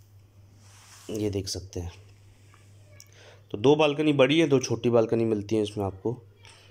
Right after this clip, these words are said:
और अमेजिंग व्यू है, इसके सामने कुछ भी नहीं आना, फ्लैट के सामने हमेशा ओपन रहेगा, तो ये ओपन एरिया वैसे भी कम मिलता है फ्लैटों में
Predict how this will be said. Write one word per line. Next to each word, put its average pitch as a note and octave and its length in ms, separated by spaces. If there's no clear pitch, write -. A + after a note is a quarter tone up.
और G#2+ 140
अमेजिंग A2+ 420
व्यू A2+ 240
है, A#2+ 80
इसके A#2 180
सामने A2+ 340
कुछ A2 200
भी A2+ 120
नहीं A2 100
आना, A2 140
फ्लैट A#2 300
के C3 80
सामने A#2+ 320
हमेशा A2+ 260
ओपन A#2 380
रहेगा, F#2 320
तो G2+ 120
ये A2 60
ओपन G#2+ 300
एरिया A2+ 240
वैसे G#2+ 220
भी A2+ 80
कम A2 160
मिलता G#2 380
है G#2+ 140
फ्लैटों G2+ 360
में G#2 180